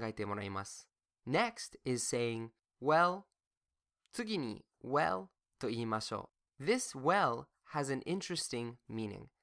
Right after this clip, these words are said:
Most Americans use it to show a conclusion or the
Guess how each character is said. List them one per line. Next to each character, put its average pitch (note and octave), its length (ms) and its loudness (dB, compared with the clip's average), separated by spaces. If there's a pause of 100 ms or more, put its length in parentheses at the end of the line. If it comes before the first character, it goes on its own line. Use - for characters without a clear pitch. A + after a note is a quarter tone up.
(420)
Most F3 400 2
Americans D3 640 0
use D#3 320 -4
it G#2+ 220 -6
to - 100 -6
show E3+ 500 0
a D3 100 2
conclusion C#3 800 -6
or C#3 200 0
the C3 200 -8